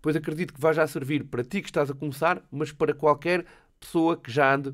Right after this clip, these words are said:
pelo Cubase. Nesta primeira parte vamos então conhecer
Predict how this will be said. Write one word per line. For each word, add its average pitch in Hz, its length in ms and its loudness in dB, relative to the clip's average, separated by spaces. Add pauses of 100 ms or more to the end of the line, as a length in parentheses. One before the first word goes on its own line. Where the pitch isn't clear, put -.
pelo 143 240 0
Cubase. 101 540 -6 (960)
Nesta 233 240 6
primeira 202 320 4
parte 185 280 4
vamos 170 200 0
então 170 360 4
conhecer 156 600 0